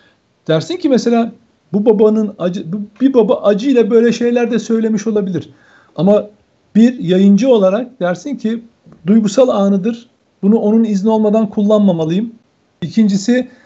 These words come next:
e, hukuken, hukuken bir örgüt propagandasına girer, başını ağrıtabilir. Onu yine ona sormalıyım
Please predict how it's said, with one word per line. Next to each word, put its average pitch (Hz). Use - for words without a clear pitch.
e, 196
hukuken, 240
hukuken 214
bir 208
örgüt 196
propagandasına 208
girer, 196
başını 214
ağrıtabilir. 196
Onu 202
yine 233
ona 226
sormalıyım 196